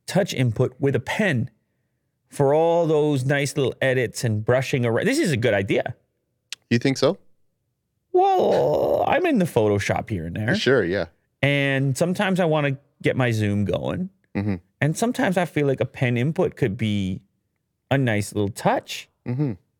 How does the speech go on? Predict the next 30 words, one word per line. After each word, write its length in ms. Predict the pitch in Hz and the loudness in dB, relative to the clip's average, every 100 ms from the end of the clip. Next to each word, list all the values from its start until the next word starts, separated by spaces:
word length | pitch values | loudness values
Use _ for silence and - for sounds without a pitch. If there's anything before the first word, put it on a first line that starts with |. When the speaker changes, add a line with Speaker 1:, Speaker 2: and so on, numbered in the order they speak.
| _ - | _ -10
Speaker 1:
for 240 | - 127 | 0 0
precision. 640 | 120 123 - 226 262 131 92 _ _ _ _ _ _ - | 2 -2 0 0 0 -2 -4 _ _ _ _ _ _ 4
Speaker 2:
Yeah, 220 | 143 120 | 6 8
I 100 | 117 | 4
totally 360 | 131 143 131 107 | 2 -2 0 -2
agree. 280 | 92 90 - _ _ - | -2 -4 -6 _ _ 0
I 440 | 117 139 151 147 - _ | 2 4 2 -4 -14 _
Speaker 1:
You're 180 | 190 381 | 2 2
a 60 | 370 | 2
guy 460 | 135 113 151 269 - - - _ _ _ _ _ _ | 2 2 0 -2 -8 -20 -20 _ _ _ _ _ _
Speaker 2:
I, 360 | - 165 170 - | 2 4 4 0
I'm, 180 | - 135 | 0 2
Speaker 1:
in 120 | 156 151 | 2 4
the 80 | |
Speaker 2:
uh, 80 | 143 | 4
Speaker 1:
world. 500 | 123 143 226 254 - - _ - | 4 4 0 -4 -14 -18 _ 0
Speaker 2:
I'm 140 | 131 | 2
excited 560 | 180 - 107 135 101 - | 2 2 2 2 -2 -2
to 340 | 95 80 73 - - | -2 0 -2 -8 -10
maybe 280 | 87 87 85 | -4 -4 -4
draw 280 | - 76 123 | -2 -2 -2
on 140 | 95 | -6
this 220 | 71 - | -8 -12
too. 240 | - 120 101 | -10 -8 -6
Speaker 1:
So 100 | - | 0
you're 180 | 175 302 | 0 2
drawn 280 | 165 104 101 | 0 0 -2
on 160 | 104 76 | -6 -8
it. 100 | - - | -10 -8
Speaker 2:
Yeah. 240 | - 143 | -6 -6